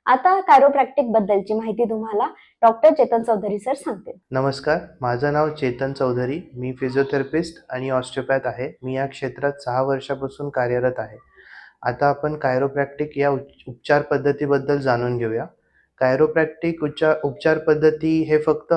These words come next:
Speaker 2: हाडांचं मोडणं किंवा हाडांमधून आवाज काढणे यापर्यंत सीमित नाहीये. याच्यामध्ये आपण साधारणपणे जे आपले मणक्यांचे आजार किंवा मणक्यांची जी रचना चुकलेली असते, पाठीतल्या कण्यातले जे मणके आहेत त्यांची रचना चुकलेली असेल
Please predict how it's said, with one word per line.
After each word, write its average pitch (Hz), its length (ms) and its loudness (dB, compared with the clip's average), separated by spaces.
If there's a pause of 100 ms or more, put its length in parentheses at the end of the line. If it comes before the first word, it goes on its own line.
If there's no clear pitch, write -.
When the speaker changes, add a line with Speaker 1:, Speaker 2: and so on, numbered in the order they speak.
Speaker 2:
हाडांचं 143 720 2
मोडणं 135 520 0 (180)
किंवा 139 220 2
हाडांमधून 139 500 2
आवाज 131 380 2
काढणे 139 420 0 (380)
यापर्यंत 147 480 0
सीमित 143 420 -2
नाहीये. 120 420 -6 (720)
याच्यामध्ये 160 560 2
आपण 170 640 2
साधारणपणे 156 960 2
जे 147 140 2
आपले 151 280 0
मणक्यांचे 143 640 -2
आजार 135 460 2 (420)
किंवा 143 220 2
मणक्यांची 139 640 -2
जी 147 160 -2
रचना 139 440 0
चुकलेली 143 500 2
असते, 117 320 0
पाठीतल्या 147 600 0
कण्यातले 151 520 4
जे 160 100 2
मणके 139 360 2
आहेत 120 160 0
त्यांची 131 420 -4
रचना 135 320 0
चुकलेली 139 440 -2
असेल 117 260 -4